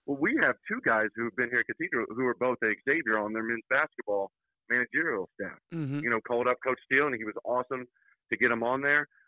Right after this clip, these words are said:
Speaker 1: Again, y-, we're trying to help as many kids as we can, uh,
Speaker 2: Mm-hmm.
Speaker 1: because they're working just as hard as anybody else.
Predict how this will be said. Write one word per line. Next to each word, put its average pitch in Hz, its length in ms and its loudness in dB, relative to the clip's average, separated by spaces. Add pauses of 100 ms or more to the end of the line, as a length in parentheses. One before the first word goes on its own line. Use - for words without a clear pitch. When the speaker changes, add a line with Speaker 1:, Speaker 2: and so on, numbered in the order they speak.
(180)
Speaker 1:
Again, 135 280 0
y-, - 240 -10
we're 123 120 -4
trying 165 160 2
to 131 40 -2
help 123 160 0
as 98 120 -2
many 110 220 2
kids 101 220 -2
as 87 120 -6
we 82 180 -10
can, 95 180 -4
uh, - 480 -6
Speaker 2:
Mm-hmm. 120 40 -4
Speaker 1:
because 127 200 2
they're 139 180 0
working 120 320 0
just 120 220 0
as 117 60 -2
hard 113 180 4
as - 120 -8
anybody 101 460 -2
else. 87 180 -6